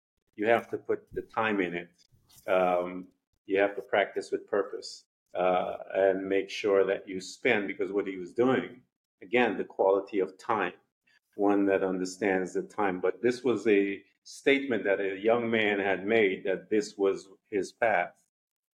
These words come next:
And he saw how it worked for him in, in high school, but he didn't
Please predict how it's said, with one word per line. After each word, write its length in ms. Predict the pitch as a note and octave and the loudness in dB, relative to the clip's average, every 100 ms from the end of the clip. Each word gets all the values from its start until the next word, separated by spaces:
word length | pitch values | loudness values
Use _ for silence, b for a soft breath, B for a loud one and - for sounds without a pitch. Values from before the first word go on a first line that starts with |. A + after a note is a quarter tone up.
| _ - | _ 0
And 640 | G#2 G2+ G2 G2 F#2+ F2+ | 2 2 2 0 -2 -8
he 260 | - A2 G#2+ | -10 -6 -6
saw 800 | - - C#3 A#2+ G#2+ G#2 A2 - - | -6 -4 2 4 4 2 -2 -6 2
how 380 | A#2 A2+ A#2 A#2 | 4 4 2 0
it 200 | G#2+ G2 _ - | -6 -8 _ -2
worked 300 | B2+ C3+ - | 0 0 -4
for 200 | - G#2+ | -4 -4
him 240 | G#2+ G#2 | -2 -4
in, 200 | G#2 G2+ - - | -4 -8 -12 -14
in 120 | G2 | -6
high 220 | G2+ D3+ | -2 -2
school, 300 | F3+ C#3 A2 | -4 -4 -2
but 140 | G2+ F#2+ | 0 -4
he 80 | |
didn't 340 | G2+ G#2 G#2 | -2 -6 -6